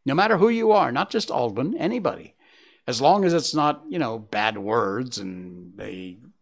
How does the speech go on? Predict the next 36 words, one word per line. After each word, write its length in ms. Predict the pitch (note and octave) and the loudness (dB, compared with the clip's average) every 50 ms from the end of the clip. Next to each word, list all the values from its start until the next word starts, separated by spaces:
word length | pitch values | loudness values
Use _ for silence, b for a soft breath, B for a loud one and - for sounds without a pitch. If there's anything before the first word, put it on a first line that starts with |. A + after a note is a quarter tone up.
| _ _ _ _ _ _ - - - | _ _ _ _ _ _ -20 -14 -10
kind 180 | - A2+ G2 G2 | -8 -8 -6 -4
of 60 | - | -2
stuff 400 | - - - D3 A2+ A2 - - | -2 -2 0 0 -2 -2 -4 -6
that 160 | - G2 F2+ _ _ _ _ _ - - _ _ _ _ - | -10 -10 -10 _ _ _ _ _ -20 -20 _ _ _ _ -6
obviously 640 | - C3+ C3+ B2 G#2 G#2+ G2+ F#2 E2+ - - G2 F#2 | -2 0 0 0 -2 -4 -6 -6 -4 -4 -6 -6 -6
wouldn't 320 | F#2+ G2+ G2 F2+ F2+ F2 | -6 -8 -8 -8 -10 -12
be 80 | F#2 F2+ | -12 -12
allowed, 480 | F2+ F2+ F#2 F2+ E2+ F2+ A2 C#3 D3+ - _ b b b b b b b b b b b b | -10 -10 -10 -10 -10 -10 -12 -14 -14 -18 _ b b b b b b b b b b b b
I'll 300 | b G#2 A#2+ D#3+ F#3+ F3+ | b -4 0 2 4 4
read 320 | D#3 D3 D3+ E3+ G3+ G3+ | 6 6 6 6 6 6
every 460 | F#3+ F#3+ F#3+ G#3 G3+ G#3 G#3 F3+ F3+ - | 4 4 4 2 2 2 0 -4 -8 -10
chat 380 | - - - D3+ F3 G#3+ - - | -8 -2 2 2 2 2 2 0
that 100 | - F#3 | 2 4
I 140 | G3+ G#3+ A3+ | 4 4 4
get, 380 | F#3 F3 G#3+ A#3 A3+ - - - | 2 2 2 0 0 -2 -4 -4
you 160 | - D#3+ F3+ | -2 0 2
name 260 | F3 E3+ F#3+ G3+ F#3+ | 2 2 0 0 -4
it. 140 | D#3+ - - | -6 -6 -4
As 240 | A#2 B2 C3 B2 B2+ | -2 -2 0 0 0
you 80 | D3 | 2
see 260 | C#3 - - G3+ G#3 F#3 | 2 2 2 2 0 -2
with 200 | D3+ C3 C3 C3 | -2 -2 -2 0
Aldwin, 440 | C3+ D3 E3 D#3 D3+ B2+ G#2+ G#2 | 0 0 0 0 -2 -4 -4 -4
he 140 | G#2+ A2 A2 | -6 -4 -4
always 260 | A#2 B2 C3 B2+ B2 | -2 -2 0 -2 -2
comes 240 | - - C3+ C3 A#2+ | -2 -2 -2 -2 0
up 160 | B2 A#2+ A2+ | -2 -2 -4
with 120 | A2+ G#2 - | -4 -6 -4
something 340 | - A2+ G2+ G2 G#2 G2 G#2 | -4 -4 -6 -6 -8 -10 -10
interesting 480 | G#2 G2+ G2+ F#2+ F#2 - G2+ G2 F#2+ | -10 -10 -10 -12 -10 -10 -10 -10 -10
at 80 | F#2+ - | -10 -10
the 160 | - G2 G2+ | -12 -12 -10
end 140 | G2+ G2+ - | -10 -12 -12
of 40 | F#2+ | -12
the 80 | G2 | -12
show 360 | G2+ - - C#3+ D3 D#3 - | -8 -6 -2 -2 -2 -2 -4